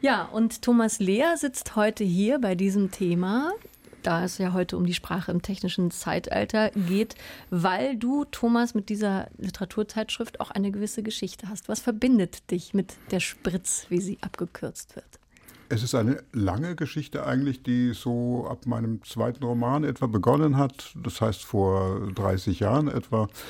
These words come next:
Speaker 2: dass ich immer wieder von Thomas Nummer eins meist aufgefordert, <laughs> Beiträge zur Spritz geschrieben habe. Ich glaub, es sind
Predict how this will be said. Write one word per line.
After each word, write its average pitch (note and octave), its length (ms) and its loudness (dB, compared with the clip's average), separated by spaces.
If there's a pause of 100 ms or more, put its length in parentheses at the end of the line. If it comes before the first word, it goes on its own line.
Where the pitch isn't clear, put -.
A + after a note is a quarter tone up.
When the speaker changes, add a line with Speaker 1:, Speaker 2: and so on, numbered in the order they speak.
(440)
Speaker 2:
dass A2 200 2
ich A2+ 160 -2
immer B2+ 320 4
wieder C3+ 460 2 (120)
von G#2+ 300 2
Thomas G#2 400 2
Nummer G2+ 260 4
eins B2 420 2
meist A2+ 400 4
aufgefordert, C3 960 4 (260)
<laughs> - 280 -14
Beiträge G#2 720 2
zur G2+ 500 -2
Spritz - 600 0
geschrieben A#2 600 4
habe. C#3 460 2 (280)
Ich - 240 -6
glaub, F2+ 300 2
es - 140 -8
sind F#2 500 -6